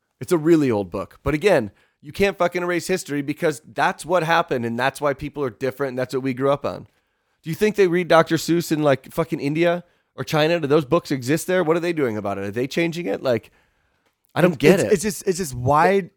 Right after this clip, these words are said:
Speaker 2: when, when two, when two percent of the population complains about something, ninety-eight percent of the popula-, poli-, population has to comply to that two percent.
Speaker 1: The
Speaker 2: I'm
Speaker 1: same
Speaker 2: over that shit, dude. I'm
Speaker 1: This
Speaker 2: completely over it. They're like, uh, let me, let me get here. Where is it?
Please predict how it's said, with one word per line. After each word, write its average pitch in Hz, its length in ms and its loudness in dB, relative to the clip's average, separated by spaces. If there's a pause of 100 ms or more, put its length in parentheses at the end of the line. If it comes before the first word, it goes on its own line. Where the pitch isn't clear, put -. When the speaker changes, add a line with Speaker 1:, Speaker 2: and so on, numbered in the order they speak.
Speaker 2:
when, 143 460 -4
when 131 300 -4 (240)
two, 185 420 2
when 127 460 -6
two 190 160 0
percent 185 260 0
of 156 80 -4
the 123 60 -8
population 131 680 -4
complains 120 320 -6
about 143 220 -4
something, 175 440 -4 (280)
ninety-eight 156 640 0
percent 151 260 -2
of 127 80 -4
the - 60 0
popula-, 131 500 -4
poli-, 127 220 0 (180)
population 127 460 -2
has 113 220 -4
to 127 100 -10
comply 104 400 -8
to 104 140 -14
that 107 200 -6
two 107 120 -8
percent. 98 380 -10 (280)
Speaker 1:
The 151 100 0
Speaker 2:
I'm 147 80 2
Speaker 1:
same 185 220 8
Speaker 2:
over 220 180 8
that 156 220 2
shit, - 280 -8
dude. 117 340 -8
I'm 156 100 4
Speaker 1:
This 143 100 0
Speaker 2:
completely 185 240 4
over 143 200 2
it. - 80 -8
They're 147 120 4
like, 139 180 -2 (540)
uh, 147 240 -6 (160)
let 151 80 -18
me, 175 100 -16 (220)
let 160 100 -20
me 156 60 -20
get 131 120 -20
here. 107 160 -20 (560)
Where 135 120 -20
is 107 120 -20
it? 92 100 -20